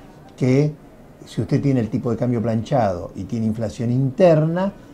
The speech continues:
eso le, le hace aumentar lo, los costos y le consume la rentabilidad. Eh,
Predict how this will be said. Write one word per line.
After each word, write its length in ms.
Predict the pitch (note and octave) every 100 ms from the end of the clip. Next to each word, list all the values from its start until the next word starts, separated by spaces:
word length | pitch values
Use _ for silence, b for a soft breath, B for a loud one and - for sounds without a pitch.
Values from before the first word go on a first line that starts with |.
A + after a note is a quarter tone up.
| -
eso 360 | C3 C3 - D#3
le, 180 | A2+ -
le 200 | G#2+ G#2
hace 220 | A#2 -
aumentar 480 | A#2 G#2+ G#2+ A2+ A#2+
lo, 400 | A#2 A2+ A2 A2
los 160 | B2 C3+
costos 460 | - C3+ - D3+ -
y 40 |
le 100 | G#2+
consume 340 | G#2+ G2+ A#2+ A2+
la 120 | G#2
rentabilidad. 640 | G2+ G2 F#2+ F#2+ F#2 E2+ - B B B B - - -
Eh, 760 | A2+ G#2+ G#2+ G#2+ G#2+ G#2+ G2+